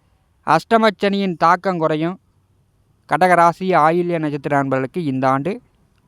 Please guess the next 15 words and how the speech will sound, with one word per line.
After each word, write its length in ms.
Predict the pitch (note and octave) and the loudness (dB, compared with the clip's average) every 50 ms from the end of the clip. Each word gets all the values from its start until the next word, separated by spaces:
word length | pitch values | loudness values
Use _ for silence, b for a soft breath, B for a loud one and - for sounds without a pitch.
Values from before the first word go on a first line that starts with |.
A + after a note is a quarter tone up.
| _ _ | _ _
குரு 220 | - E3+ F#3+ G3+ G#3+ G#3+ F3+ | 2 4 4 6 6 4 4
பலன் 240 | F3 E3+ E3+ E3+ F3+ D#3+ | 4 4 4 2 2 0
வருகிறது. 380 | C#3+ C3 B2 B2+ B2 A#2+ - - - _ _ _ _ _ _ _ _ _ _ _ _ _ _ _ _ _ _ _ _ _ _ _ - | -2 -2 -2 -6 -8 -10 -12 -14 -18 _ _ _ _ _ _ _ _ _ _ _ _ _ _ _ _ _ _ _ _ _ _ _ -4
கடகராசி 580 | F3+ F#3+ A3 G#3+ A3 G3+ G3 G3+ G3 - G#3+ G#3 G3 F3 E3+ | 2 2 4 4 4 4 4 4 2 0 -4 0 2 2 2
ஆயில்ய 320 | F3+ F#3+ G3 F#3+ F#3+ F#3 E3+ | 2 2 0 -2 -2 -2 -4
நட்சத்திர 300 | E3 D3 C#3 D#3 D#3+ D#3 D#3 | -4 -6 -8 -6 -2 -2 0
அன்பர்களுக்கு 460 | D3 C#3 C#3 C3+ C3+ C3 B2+ - F#3 F#3+ G#3+ _ _ _ - _ _ _ _ _ _ _ _ _ _ - | 0 0 0 0 0 -2 -4 -6 -8 -8 -8 _ _ _ -20 _ _ _ _ _ _ _ _ _ _ 0
குரோதி 420 | - F3 F#3+ G3 G3+ G3 F3+ F3+ E3+ D#3 D3 | 4 6 6 8 6 4 4 4 4 4 4
ஆண்டு 240 | D3 C#3 B2+ D#3+ F#3+ G#3+ - _ _ _ _ _ _ _ _ _ _ _ _ _ _ _ | 2 0 -2 -6 -8 -8 -12 _ _ _ _ _ _ _ _ _ _ _ _ _ _ _
கோச்சார 540 | D3+ D#3+ F#3 - _ _ F#3+ F3+ F3 F3 F3 F3+ F3 - _ _ | 2 2 2 2 _ _ 0 2 4 4 2 0 -2 -6 _ _
கிரக 280 | D3+ D3 D#3 D#3+ E3 D#3+ D3+ | -2 -2 -2 -2 -2 -4 -4
நிலைகளை 320 | C#3 C3+ B2+ B2 C3 D3+ D#3 - | -4 -4 -4 -4 -6 -6 -6 -6
காணலாம். 360 | C3 A#2+ A#2+ A#2+ B2 A#2+ A#2+ - _ _ _ _ _ _ _ _ _ _ _ _ _ _ _ _ _ _ _ _ _ _ - | -6 -4 -4 -4 -4 -6 -6 -8 _ _ _ _ _ _ _ _ _ _ _ _ _ _ _ _ _ _ _ _ _ _ -4
ஸ்ரீ 200 | - F#3+ G3+ G#3 G3+ F#3+ | 2 4 4 4 4 4
மங்களகரமான 680 | F3 F3 F#3+ G3+ G3+ G3 F#3 F3+ F3 E3 E3 D#3+ D#3 D#3+ | 2 2 4 4 4 6 6 4 4 4 4 2 2 0